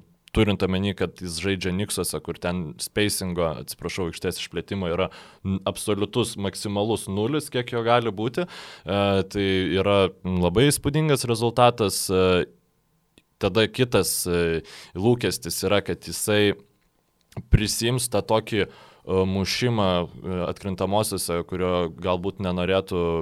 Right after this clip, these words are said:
prisimti Kawhi Leonardas arba Paulas George'as, kuris irgi, e, na, šiek tiek trapesnis yra po, po savo patirtų traumų pastaraisiais sezonais. Tai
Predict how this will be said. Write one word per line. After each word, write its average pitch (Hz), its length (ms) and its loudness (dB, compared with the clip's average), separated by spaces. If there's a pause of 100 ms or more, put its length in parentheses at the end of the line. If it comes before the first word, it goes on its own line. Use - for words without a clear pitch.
(120)
prisimti 92 420 -8
Kawhi 87 300 -4
Leonardas 104 560 -2
arba 85 320 -2
Paulas 87 400 -2
George'as, 117 400 -2
kuris 95 260 -6
irgi, 98 280 0
e, - 420 -4 (160)
na, 92 300 0 (340)
šiek - 240 -6
tiek 104 180 0
trapesnis 101 680 2
yra 87 580 2
po, 87 240 -4
po 80 240 -14
savo 90 300 -4 (400)
patirtų 92 440 -8
traumų 92 320 -2
pastaraisiais 90 640 -4
sezonais. 92 540 -2
Tai 92 160 -2